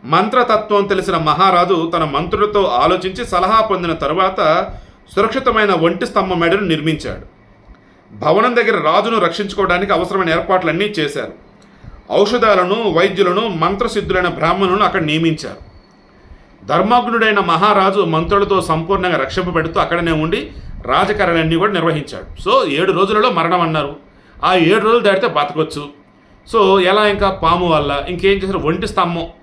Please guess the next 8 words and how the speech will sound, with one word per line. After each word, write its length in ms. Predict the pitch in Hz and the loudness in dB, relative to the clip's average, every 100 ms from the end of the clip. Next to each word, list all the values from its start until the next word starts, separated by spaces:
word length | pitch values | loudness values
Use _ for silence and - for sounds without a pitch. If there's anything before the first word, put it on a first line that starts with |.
| - _ - - - - | -20 _ -20 -20 -16 -4
మీద 140 | 180 | 0
ఒక 160 | 170 - | 2 2
బిల్డింగ్, 400 | 139 165 185 208 269 - - - 131 | 0 2 2 0 -4 -10 -18 -14 -6
ఇక 100 | 160 | -4
దాని 260 | 156 160 | -2 -2
దరిదాపులకు 460 | 131 139 185 196 160 | -2 0 2 2 2
ఎవరు 220 | 165 185 | 2 4
రాలేరు 580 | 170 165 175 196 208 | 4 4 2 0 -2